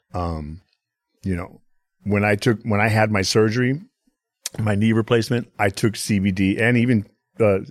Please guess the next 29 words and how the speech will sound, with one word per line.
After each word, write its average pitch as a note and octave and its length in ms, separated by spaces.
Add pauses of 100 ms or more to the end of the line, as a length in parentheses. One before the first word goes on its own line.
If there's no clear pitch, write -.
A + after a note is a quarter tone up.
they A2+ 180
even A2 260
had G2 180
T G#2+ 200
H F2 120
C F#2 180
gummies, G2 500 (520)
um, F#2+ 480
as A2 220
a, G2+ 140
as G#2 200
a F#2 140 (280)
alternative G2 680
to G2+ 100
taking F2+ 400
Norcos F#2+ 560 (560)
as E2+ 180
my F2+ 140
pain A#2 240
reliever. D#2 380 (100)
You F#2+ 80
know F2 100
what E2+ 60
I - 20
mean? G#2 120
That F#2+ 160
was F2+ 140
my F2 140
decision. E2+ 460